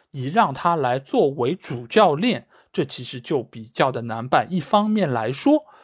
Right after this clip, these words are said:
他就是一个代理主帅，所有人都知道他到了赛季末就要走人的。所以对于他的很多的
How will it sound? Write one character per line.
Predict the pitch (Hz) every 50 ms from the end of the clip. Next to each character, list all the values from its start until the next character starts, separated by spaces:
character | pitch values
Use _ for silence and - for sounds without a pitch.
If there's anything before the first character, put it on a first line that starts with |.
| _ _ _
他 | - 196
就 | 196 - - 254 208 143
是 | 135 - 131 117 - 120
一 | 135
个 | 135 - 131 127
代 | - - 180 139
理 | 123 127 160
主 | - - 123 123
帅， | - - 190 131 -
所 | - - - 156 175 226
有 | 269 247 165 135
人 | 123 120 117 139
都 | 165 180 196 202
知 | 202 - - 220 220
道 | 220 - 120 123 -
他 | - -
到 | 156 - - 185 135
了 | 123
赛 | 120 - - 202 160 135
季 | - - 147 135
末 | 151 175 170 135
就 | 113 - 180 156
要 | 139 123 131
走 | 135 - - 120 117 113
人 | 113 113 117 143
的。 | 165 - - - _ _ _ _ _ _ _ _ _ _ _ _
所 | - - 190 220 302 330
以 | 311 254 156 127 - _ _ _
对 | _ 339 330 285 220
于 | 175 139 127 131 135 156 196 202
他 | - - - 233 240 240
的 | 226 - 143 127 120 127 -
很 | - - 131 117 113 110
多 | - 165 180 202 202
的 | 202 151 127 117 -